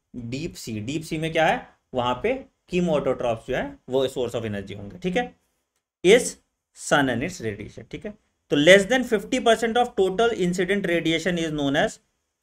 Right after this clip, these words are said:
par, एआईपीएमटी का क्वेश्चन, ठीक है,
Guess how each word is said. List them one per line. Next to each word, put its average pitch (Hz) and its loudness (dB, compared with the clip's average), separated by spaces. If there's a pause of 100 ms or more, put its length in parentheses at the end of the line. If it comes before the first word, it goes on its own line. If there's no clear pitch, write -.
(260)
par, 101 0 (560)
एआईपीएमटी 117 -2
का 202 0
क्वेश्चन, - -16 (260)
ठीक 185 -8
है, 220 -12